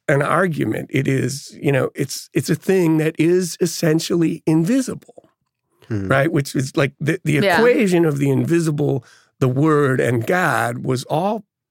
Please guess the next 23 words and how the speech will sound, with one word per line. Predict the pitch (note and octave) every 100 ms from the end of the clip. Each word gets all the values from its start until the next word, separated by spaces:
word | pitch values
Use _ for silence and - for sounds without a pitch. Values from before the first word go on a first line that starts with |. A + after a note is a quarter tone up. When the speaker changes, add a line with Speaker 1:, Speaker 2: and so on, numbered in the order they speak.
| -
Speaker 1:
sort | - C3
of, | A#2+
like, | B2+ -
put | - C3
together | - C#3+ B3 B3 -
there. | - G2+ G2 C#3 - - - _ D3
And | E3
there's | E3+ D#3+
this | E3
whole, | - F3 A3+ - -
you | G3
know, | F#3 -
idea | F3+ D#3 D3 B3 F#3+
of, | B2+
like, | C#3+ C3+ C#3 - _
you | - -
know, | D3+ -
is | D#3 D#3
that | D3+ D#3+
what | D#3 -
really | B2 B2
makes | B2 B2+ -
us | E3